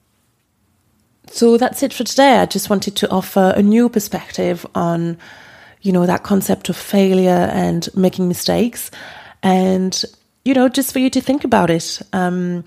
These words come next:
it has been, even for me, it has been a bit of a challenge recording this episode because,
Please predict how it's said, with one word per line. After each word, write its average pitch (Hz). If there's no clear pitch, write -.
it 220
has 294
been, 262
even 202
for 208
me, 220
it 196
has 208
been 214
a 202
bit 202
of 180
a 180
challenge 180
recording 180
this 170
episode 170
because, 160